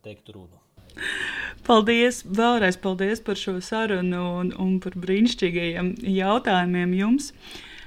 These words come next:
Speaker 2: Paldies, ka piekritāt sarunai, dalījāties savā stāstā un ieteikumos. Un es ceru, ka mēs noslēdzam tikai mūsu pirmo ciklu un, un atkal tiksimies kaut kur, kaut kur citur, klātienē vai neklātienē, un tad jau uz,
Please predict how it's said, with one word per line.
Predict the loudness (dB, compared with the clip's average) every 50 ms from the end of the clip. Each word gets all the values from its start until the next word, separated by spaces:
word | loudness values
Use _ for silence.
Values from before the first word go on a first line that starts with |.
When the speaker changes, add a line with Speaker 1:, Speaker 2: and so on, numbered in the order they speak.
| -16 -16 -16 -8 -2
Speaker 2:
Paldies, | 0 0 2 2 4 4 4 2 2 0
ka | -2
piekritāt | 2 4 4 4 2 0 -4 -4 -4 -4 0
sarunai, | 2 4 6 6 6 6 4 4 2 -2
dalījāties | 0 2 4 4 4 4 2 0 0 -4 -4 -6 -6 -6
savā | -4 -2 0 2 0 0 0
stāstā | -2 -2 -2 0 -2 -2 -2 0
un | 2 2 2
ieteikumos. | 2 2 2 0 0 -2 -2 -2 0 0 0 -2 -4 -8 -12 -16 -18 -18 -16 -16 -16 -18 -16 -12
Un | -6 -2 0 0 0 0 -2 -4 -6 -6
es | -6 -4 4
ceru, | 8 10 10 10 8 6 0 -2 -10 -12 -10 -6 -6
ka | -4
mēs | -2 0 2 2 2 2 0 0
noslēdzam | 0 0 0 0 0 0 0 0 0 -2 0
tikai | 4 2 4 4 6 4 4
mūsu | 4 4 0 -2 -2 -2
pirmo | 0 2 2 2 0 -2 -4
ciklu | -2 -2 -2 -2 -2 -4 -2 -2 -2 -4
un, | -4 -4
un | -2 -2 -2 -2
atkal | -4 -4 -6 -6 -4 -4
tiksimies | -6 -6 -4 -4 -4 -2 -2 -2 -4 -6 -6
kaut | -4 -2 -2 -2 -2
kur, | -2 -4 -4 -6 -16 -18
kaut | -12 -10 -10 -10 -8
kur | -10 -10 -6
citur, | -6 -6 -6 -6 -8 -10 -6
klātienē | -2 -2 0 0 0 -2 -4 -4 -4 -6 -6
vai | -6 -6 -6
neklātienē, | -6 -6 -6 -4 -4 -6 -6 -6 -6 -6 -6 -6 -6 -6 -6
un | -8 -8 -8
tad | -8 -8 -8
jau | -6 -6 -6 -8 -10 -12 -12 -10
uz, | -10 -10 -8 -10